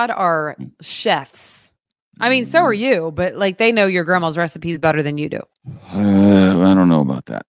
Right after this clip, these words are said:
Speaker 2: But anyway, they're not here to give it to me. So stuffing out of a box, I guess, is what we're gonna do. Alice Irene's in Marionville is open. They probably make a nice dressing. <laughs> Uh, Applebee's, City Cafe in Springfield,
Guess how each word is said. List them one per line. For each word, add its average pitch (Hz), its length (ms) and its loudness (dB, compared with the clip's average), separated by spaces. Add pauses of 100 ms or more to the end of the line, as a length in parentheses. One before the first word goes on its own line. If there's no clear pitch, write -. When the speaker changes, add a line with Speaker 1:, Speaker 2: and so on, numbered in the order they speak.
(160)
Speaker 2:
But - 240 2 (180)
anyway, 71 340 -2
they're 87 160 -2
not 92 160 2
here 87 200 2
to 73 360 -10 (320)
give 76 140 0
it - 100 -4
to - 100 -10
me. - 180 -16
So - 300 -6 (1200)
stuffing - 420 -2
out 92 100 0
of 92 60 -2
a 101 80 -2
box, 123 380 -2
I - 80 -12
guess, - 300 -12
is - 120 -12
what - 140 -6
we're - 100 -8
gonna - 160 -4
do. - 140 -12 (440)
Alice 165 380 2
Irene's 165 560 0
in 131 140 4
Marionville 143 680 4
is 131 200 2
open. 120 360 2
They 131 100 0
probably 117 260 4
make 104 160 0
a 98 100 2
nice 90 240 0
dressing. 92 420 0
<laughs> - 120 -6 (460)
Uh, 98 200 -4
Applebee's, 151 880 0 (180)
City 151 360 -4
Cafe 139 500 0
in 131 80 0
Springfield, 135 760 0